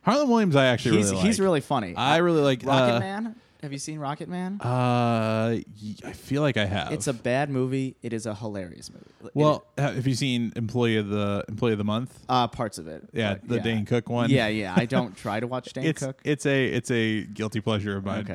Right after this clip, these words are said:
Speaker 1: Uh,
Speaker 2: yeah.
Speaker 1: yeah. That, honestly, he had two big movies. It was that and, um,
Speaker 2: What was the one where the horse died?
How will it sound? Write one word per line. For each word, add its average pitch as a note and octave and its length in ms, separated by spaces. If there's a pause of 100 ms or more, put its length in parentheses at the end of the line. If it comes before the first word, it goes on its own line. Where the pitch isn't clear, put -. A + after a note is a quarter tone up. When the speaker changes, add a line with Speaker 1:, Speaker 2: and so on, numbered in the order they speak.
Speaker 1:
Uh, A2+ 180
Speaker 2:
yeah. A2 100
Speaker 1:
yeah. G2 220 (180)
That, F3+ 220
honestly, G3 760 (360)
he D#3 140
had D3+ 180
two D3 760 (100)
big A#2+ 220
movies. G#2 420
It G2 100
was G2 200
that G#2+ 340
and, G2 400
um, G2 520 (340)
Speaker 2:
What A#2 100
was D3+ 80
the E3+ 60
one E3 100
where D3 80
the C3 60
horse A#2+ 240
died? - 320